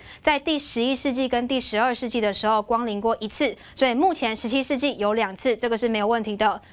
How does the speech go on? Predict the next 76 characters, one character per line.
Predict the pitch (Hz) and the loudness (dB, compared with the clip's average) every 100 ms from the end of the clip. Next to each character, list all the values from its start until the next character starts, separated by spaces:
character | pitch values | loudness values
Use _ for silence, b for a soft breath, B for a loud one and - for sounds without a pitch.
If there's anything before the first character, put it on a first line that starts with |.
| B B | B B
那 | 277 | 0
到 | 302 | 0
第 | 294 302 | 0 -4
十 | 240 | -4
四 | 226 294 | -2 -2
世 | 269 262 | 0 0
纪 | 269 | 2
的 | 226 | 0
时 | 208 208 | 0 0
候 | 247 247 | 2 2
呢， | 226 226 B B 233 | 2 0 B B 0
光 | 269 277 | 2 2
临 | 233 | 0
过 | 254 247 | 2 2
两 | 214 185 | 0 -4
次， | - 254 | 0 0
所 | 202 226 | 2 0
以 | |
目 | 269 320 | 2 2
前 | 240 | 0
也 | 202 | -2
是 | 262 | 0
有 | 247 220 | 2 0
符 | 202 | -2
合。 | 190 196 202 - B B | -2 2 0 0 B B
但 | - 320 285 | 0 2 0
是 | 311 277 | -2 -2
在 | - 277 | 2 0
第 | 262 330 285 | 0 -2 -2
十 | - 220 | -2 0
二 | 240 254 | 2 2
世 | 233 247 | 0 -4
纪 | 240 | -2
的 | 208 196 | -2 -2
时 | 202 | 0
候， | 208 226 | 2 2
我 | |
们 | 214 208 | 2 0
算 | 233 262 | 0 -2
出 | 247 240 240 B - | 0 2 2 B 0
如 | 262 | 2
果 | 320 247 | 2 0
P | 214 - 277 | 0 -2 -2
等 | 247 196 | 0 -6
于 | 190 | -6
七 | - 233 | -2 -2
十 | 208 | 0
二， | 202 220 190 B B | 2 0 -2 B B
应 | 262 | -2
该 | 254 247 | 0 0
会 | 254 240 | 0 -2
光， | - 220 240 | 0 0 0
在 | - 247 | -2 -2
第 | - 302 | -2 -2
十 | 269 214 | 0 0
二 | 233 | 0
世 | 220 220 | 0 -4
纪 | |
的 | 214 196 | -2 -2
时 | - | 0
候 | 208 208 | 2 2
光 | 208 226 | 0 -2
临 | 220 202 | -2 0
两 | 214 185 | -2 -2
次， | - 247 190 B B | -2 -2 -2 B B
所 | 277 | 0
以 | |
这 | 262 415 | 2 0
里 | 294 | 0
是 | - | -2
不 | 285 320 | -2 -2
符 | - 196 | -2 -2
合 | 196 196 | 0 2
的， | 220 190 B B | 2 0 B B
因 | 277 | -2
此 | 294 | 2